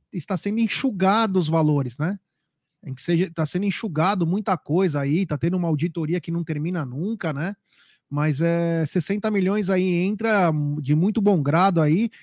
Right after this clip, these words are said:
e vamos lembrar que no Palmeiras tem Libertadores, tem os jogos do Campeonato Brasileiro, talvez o Palmeiras faça um ou dois jogos em casa fora do Allianz Parque, porque tem os shows do Coldplay, né? Mas um grande dinheiro entrou no mês de agosto, dez milhões e pouco.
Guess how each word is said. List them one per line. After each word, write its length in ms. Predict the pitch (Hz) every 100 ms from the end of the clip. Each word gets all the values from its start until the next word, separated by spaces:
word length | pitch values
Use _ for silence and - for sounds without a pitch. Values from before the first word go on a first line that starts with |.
| -
e 60 | 143
vamos 220 | 160 202
lembrar 340 | 247 170 180
que 140 | 220 220
no 100 | 165
Palmeiras 320 | 160 175 175
tem 140 | 175
Libertadores, 800 | 156 135 143 190 165 175 196 160
tem 140 | - 170
os 120 | 147
jogos 260 | 160 170
do 80 | 147
Campeonato 460 | - 151 160 160 160
Brasileiro, 580 | 175 170 170 151 190 180 _ - _
talvez 280 | 143 135 165
o 40 |
Palmeiras 280 | 156 160 165
faça 260 | - 156 160
um 140 | 190
ou 60 | 180
dois 200 | 165 135
jogos 280 | 147 139
em 100 | 135
casa 300 | 139 143 131
fora 480 | 127 - 165 175 165
do 280 | 123 135 135
Allianz 260 | 131 131 -
Parque, 300 | 147 151 -
porque 220 | 139 143
tem 140 | 139
os 100 | 139
shows 220 | - 147
do 80 | 127
Coldplay, 560 | 135 143 139 - 156 202
né? 160 | 202 - _ _ _ _
Mas 220 | 143 147
um 160 | 185 180
grande 300 | 139 202 208
dinheiro 320 | 254 196 202
entrou 280 | 170 156 151
no 240 | 156 165
mês 180 | 175 170
de 40 |
agosto, 320 | 175 147 190
dez 300 | 165 156 185
milhões 320 | 175 131 170 151
e 40 |
pouco. 320 | - 135 -